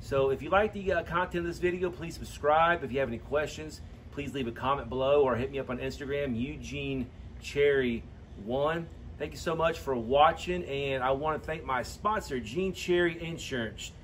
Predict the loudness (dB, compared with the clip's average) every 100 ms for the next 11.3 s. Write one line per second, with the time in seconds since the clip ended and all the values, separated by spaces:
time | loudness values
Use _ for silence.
0 | -10 -6 -2 -4 0 2 4 2 -2 -16
1 | -18 -18 -10 -8 -4 -4 -2 4 4 4
2 | 0 -4 -4 -2 6 8 8 0 -14 -14
3 | -14 -10 -10 -8 0 4 4 0 -14 -16
4 | -6 -4 2 4 4 2 -2 -12 -14 -10
5 | -6 2 6 8 6 -2 -14 -14 -2 2
6 | 2 4 4 4 0 0 0 0 -2 -2
7 | -4 -6 -6 -10 -12 -4 0 2 0 -4
8 | -10 -2 4 4 2 2 4 4 -2 -6
9 | -6 -6 -2 4 4 2 -2 -4 -4 -4
10 | -6 -10 -6 -6 -2 -2 -2 -4 -2 0
11 | -2 -6